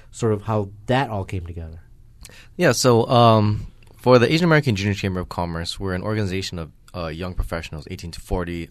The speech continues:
Speaker 2: all over the world. Um, for our chapter, what we did a few years back was we surveyed the community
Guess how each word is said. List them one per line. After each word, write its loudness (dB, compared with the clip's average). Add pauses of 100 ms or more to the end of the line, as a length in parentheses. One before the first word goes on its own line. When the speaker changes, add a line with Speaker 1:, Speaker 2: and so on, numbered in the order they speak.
Speaker 2:
all -2
over -8
the -8
world. -10 (720)
Um, -6
for -6
our 0
chapter, -4
what -8
we -8
did -6
a -8
few -8
years -6
back -6
was -12
we -12
surveyed -6
the -8
community -12